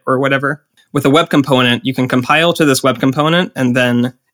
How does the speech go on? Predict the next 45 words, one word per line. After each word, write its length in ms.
incrementally 560
move 220
over 300
just 280
parts 300
of 80
your 100
site. 320
So 160
let's 160
say 100
you 120
have 240
a 120
sidebar. 520
You 140
could 120
turn, 520
just 240
rewrite 420
the 80
sidebar 640
Svelte 300
component 480
and 160
then 320
compile 520
it 140
to 340
a 60
web 220
component 500
and 140
just 260
drop 280
that 160
in 360
on 160
your 180
pre-existing 880
site 400
and 140
not 200
have 260
to, 400